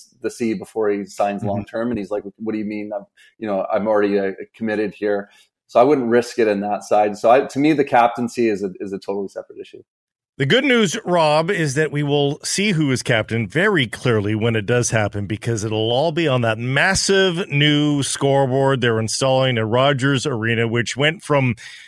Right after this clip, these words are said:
Speaker 3: Sam Smith concert skullduggery to, uh, out in the open today with a news release that chronicled all the changes inside Rogers Arena. Um, not only the scoreboard,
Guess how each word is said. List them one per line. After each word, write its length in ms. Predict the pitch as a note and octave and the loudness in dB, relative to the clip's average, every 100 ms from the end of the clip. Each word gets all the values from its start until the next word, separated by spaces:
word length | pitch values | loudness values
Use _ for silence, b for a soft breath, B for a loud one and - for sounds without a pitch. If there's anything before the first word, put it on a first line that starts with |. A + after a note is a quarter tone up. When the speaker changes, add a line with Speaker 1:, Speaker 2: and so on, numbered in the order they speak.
| B - | B -4
Speaker 3:
Sam 400 | - G#3 A3 G#3 | 2 4 4 2
Smith 380 | - G3+ F#3 | 2 0 0
concert 500 | - F#3+ F#3+ D#3 F#3 | -2 0 0 2 -2
skullduggery 1000 | D3 - F3+ D#3+ C3 E3 F3+ G3 G3 A3 | -2 0 2 2 4 2 4 4 4 2
to, 760 | G#3+ - F3 E3+ E3 E3 D#3+ D3+ B B B _ - | 0 0 2 2 2 2 0 -2 B B B _ -4
uh, 220 | B2 B2+ | -2 2
out 160 | C#3+ G3+ | 0 2
in 80 | |
the 100 | G3 | 4
open 380 | F3 D3+ G#2+ F2 - | 4 2 -2 -4 -2
today 360 | D3+ D3 C#3 A#2+ | 0 2 2 2
with 220 | A2+ A#2+ | 0 0
a 480 | A2+ A2+ A2 A2+ B2+ | 0 0 0 -2 -6
news 300 | A#2+ B2+ C3 | -2 0 0
release 400 | B2+ A#2 A#2+ A2 | 0 0 0 -2
that 220 | - A2 F#2 | -4 -6 -4
chronicled 480 | B2 A#2+ A#2 A2+ | -2 -2 -2 0
all 140 | A2+ A#2 | 2 0
the 100 | G#2 | -2
changes 420 | - A#2 G#2 G2+ | -2 0 0 -4
inside 520 | C3+ B2 A2+ A2+ G#2+ | -4 -4 -2 -2 0
Rogers 460 | G#2 G#2+ F#2 F#2 E2+ | 0 0 -2 -6 -6
Arena. 420 | G2 C3 C#3 C#3 B B B - | -4 0 0 0 B B B -4
Um, 340 | G#2 G#2 G#2+ | 0 0 0
not 200 | A2 C#3 | 0 0
only 200 | C#3 B2+ | 0 -2
the 100 | F#2+ | -4
scoreboard, 800 | - - D3+ A#3 C#3 G2+ A2 | -6 -4 -2 0 0 0 0